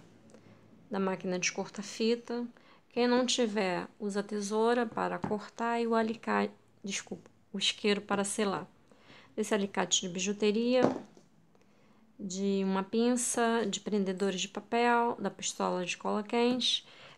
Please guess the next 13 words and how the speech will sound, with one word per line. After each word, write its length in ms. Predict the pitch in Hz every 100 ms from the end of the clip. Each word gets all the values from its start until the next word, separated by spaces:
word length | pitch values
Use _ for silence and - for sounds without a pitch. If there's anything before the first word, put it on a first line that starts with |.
| -
linha 300 | 214 208 202
e 100 | 202
agulha, 680 | 208 208 226 240 240 240 240 - _ _ _ _ _ _ - _ _ - - - _ _ -
é, 360 | 196 196 196 - 202
elástico, 1000 | 202 196 202 233 247 269 - - 277 277 - _ _ _ _ _ _ -
ou 220 | 320 262
pode 360 | 262 233 208 220
usar 440 | 190 196 196 196
um, 420 | 185 180 175 170 170 - _ -
um 80 | 190
arquinho 420 | 185 - 208 190
já 120 | 185 185
encapado, 960 | 196 233 - 226 233 247 240 254 254